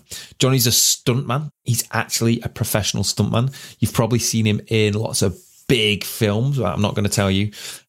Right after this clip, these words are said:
You have to go and watch them and try and spot him. But Johnny's episode, Nought to Five H M Os, number forty-one, was a great one. And we talked a lot about that process of transitioning from Johnny's work to full-time in the business and planning and the way that Johnny has been thinking and,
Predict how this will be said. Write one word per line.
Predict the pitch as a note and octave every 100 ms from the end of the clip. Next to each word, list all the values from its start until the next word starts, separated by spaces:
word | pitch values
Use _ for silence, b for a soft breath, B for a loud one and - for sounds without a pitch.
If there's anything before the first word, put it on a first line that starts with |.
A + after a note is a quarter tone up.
| _
You | G2+
have |
to | -
go | G2+
and | G2+
watch | - -
them | G#2 G#2+ _ _ _
and | F#2
try | - G#2
and | -
spot | - A#2+ -
him. | F#2 F2 B B B B B -
But | A#2 -
Johnny's | - D3+ D3
episode, | C3 - - A#2 G#2+
Nought | C3 C#3
to | -
Five | C3 B2
H | A#2+ -
M | G#2
Os, | G2 F#2+ - _ _ _ A#2+
number | B2
forty-one, | A#2 B2+ A2+ A#2 G2+ G#2+
was | A2
a | A2
great | - A#2 A#2+ A#2+ -
one. | G#2 G2 G2 G2+
And | A2 A2+ A2 A2
we | B2
talked | B2 E3+ -
a | B2
lot | C3+ F3+
about | - - D3 C3+
that | B2
process | - C3+ C3 A#2 -
of | G2+ - B B
transitioning | - A2+ A#2+ C3+ - A#2 A2
from | G#2 G2+
Johnny's | G2+ F#2
work | D3 C3
to | -
full-time | - F#2+ - C3
in | B2
the |
business | A#2+ C3+ B2
and | G2+ F#2+
planning | B2+ C3 B2+
and | A#2
the | G#2+
way | G#2+
that | F#2+ -
Johnny | A#2+ A#2
has | A2+
been | - G2
thinking | G#2+ G#2 - G2 F#2+
and, | F#2+